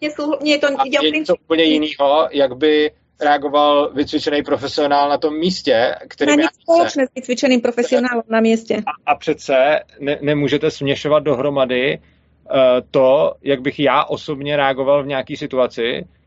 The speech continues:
Speaker 2: s tím, jak by nějaká anarchokapitalistická
Speaker 1: Potom,
Speaker 2: společnost
Speaker 1: dobré,
Speaker 2: tu
Speaker 1: tak
Speaker 2: situaci
Speaker 1: potom
Speaker 2: řešila.
Speaker 1: byste, dobré,
Speaker 2: Ono
Speaker 1: tak potom
Speaker 2: dokonce
Speaker 1: byste
Speaker 2: ani není
Speaker 1: museli
Speaker 2: stejný, ono dokonce ani není stejná odpověď na to, jestli je to porušení principu neagrese a jestli by, a nemáme ani jistotu, že by to takhle přesně vypadalo v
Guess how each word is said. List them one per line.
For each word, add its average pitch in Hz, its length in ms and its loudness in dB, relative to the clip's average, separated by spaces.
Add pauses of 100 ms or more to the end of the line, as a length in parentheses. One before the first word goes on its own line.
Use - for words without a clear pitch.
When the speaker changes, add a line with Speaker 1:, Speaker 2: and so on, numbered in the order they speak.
Speaker 2:
s - 120 -20
tím, 123 440 -2 (120)
jak 135 240 2 (480)
by 127 380 -2 (100)
nějaká 131 340 0
anarchokapitalistická - 1040 -4
Speaker 1:
Potom, 320 200 2
Speaker 2:
společnost - 200 -18 (140)
Speaker 1:
dobré, 165 160 -4
Speaker 2:
tu - 0 -
Speaker 1:
tak - 0 -
Speaker 2:
situaci - 240 -6
Speaker 1:
potom 320 220 0
Speaker 2:
řešila. - 280 -2
Speaker 1:
byste, 285 160 0 (140)
dobré, 202 180 -2
Speaker 2:
Ono - 60 2
Speaker 1:
tak 233 140 -4 (120)
potom 330 140 -4
Speaker 2:
dokonce 156 140 -2
Speaker 1:
byste 151 120 -6
Speaker 2:
ani 147 40 -4
není 147 140 -2 (100)
Speaker 1:
museli 269 160 -8
Speaker 2:
stejný, 147 460 0
ono 147 160 0
dokonce 147 300 -2
ani 147 180 -2
není 147 180 0
stejná 143 320 0
odpověď 139 360 -2
na 143 120 2
to, 113 320 2 (360)
jestli 139 260 -2
je 143 80 2
to 151 80 -2
porušení 143 400 -4
principu 135 380 -4
neagrese 135 720 0
a 131 140 -2
jestli 131 240 -2
by, 127 120 -6
a - 140 -4
nemáme 135 380 0
ani 143 180 -2
jistotu, 147 320 -2
že 131 100 -2
by 131 80 -4
to 139 100 -4
takhle 139 220 0
přesně 143 260 -6
vypadalo 135 400 0
v - 80 -14